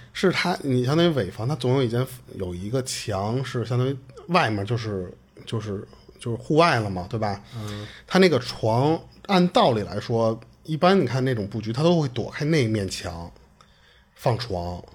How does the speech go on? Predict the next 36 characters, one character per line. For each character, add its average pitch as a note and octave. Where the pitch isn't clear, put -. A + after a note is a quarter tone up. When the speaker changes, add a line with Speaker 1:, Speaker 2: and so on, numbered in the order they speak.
Speaker 2:
嗯。 G2+
Speaker 1:
但 E3+
是 C#3
结 B2
果 D3
他 B2
们 D#3
睡 C#3+
的 B2+
那 B2
个， A2+
就 B2
莫 D3
名 C#3
其 D3
妙 C#3
的 B2
把 G#2
那 A2
个 A2
床 A2
是 D#3
侧 F3+
着 A2+
顶 -
在 F#2
那 A#2+
面 G#2+
墙 F#2
上 F#2
了。 F2+
Speaker 2:
哦。 G2
Speaker 1:
你 -
知 B2
道 A#2+
吧？ G#2